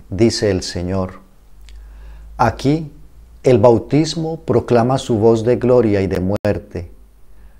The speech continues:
Aquí, la unción se hace fuerte contra el cuchillo y la llama.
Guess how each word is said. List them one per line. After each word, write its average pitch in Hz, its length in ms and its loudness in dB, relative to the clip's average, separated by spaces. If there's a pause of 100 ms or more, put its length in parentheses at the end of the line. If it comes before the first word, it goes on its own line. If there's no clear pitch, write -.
(300)
Aquí, 123 680 -2
la 117 180 2
unción 131 520 2
se 135 160 0
hace 113 260 0
fuerte 110 680 0
contra 107 360 0
el 95 140 -2
cuchillo 117 640 0
y 107 60 0
la 95 160 0
llama. 95 500 -2